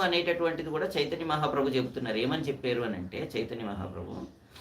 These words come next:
అగ్ని తెలిసి పట్టుకున్నా, తెలియక పట్టుకున్నా,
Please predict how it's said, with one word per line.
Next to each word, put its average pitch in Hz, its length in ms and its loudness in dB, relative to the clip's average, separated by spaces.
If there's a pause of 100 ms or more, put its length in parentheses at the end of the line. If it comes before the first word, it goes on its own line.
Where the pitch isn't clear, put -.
(1400)
అగ్ని 131 440 8 (1160)
తెలిసి 214 400 2 (100)
పట్టుకున్నా, 156 600 4 (460)
తెలియక 185 340 6 (120)
పట్టుకున్నా, 123 600 0